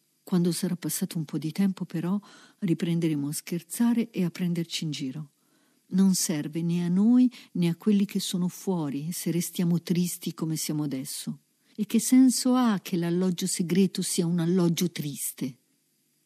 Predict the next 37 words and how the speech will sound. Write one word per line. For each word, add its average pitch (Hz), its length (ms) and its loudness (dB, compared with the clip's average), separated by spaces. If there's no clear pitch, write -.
A 185 100 -2
ogni 175 200 2
cosa 226 280 0
che - 100 -4
faccio 214 540 -4
mi 185 120 4
tornano 170 400 -2
in 180 160 2
mente 226 320 6
gli 170 160 -2
altri 196 360 0
che 180 120 -6
non 165 180 -4
ci - 140 -8
sono. 139 520 -8
E 226 100 -4
se - 140 -2
per 208 160 -2
qualche 254 360 0
motivo 208 520 2
mi 175 180 0
viene 208 300 4
da 170 140 2
ridere, 165 500 -4
smetto 226 420 8
subito 175 680 0
e 214 140 0
penso 233 500 4
tra 214 200 2
me 190 340 4
che - 100 -2
dovrei 190 320 4
vergognarmi 196 880 4
per 170 180 -6
essere 160 320 -4
così 165 260 -6
allegra. 151 540 -4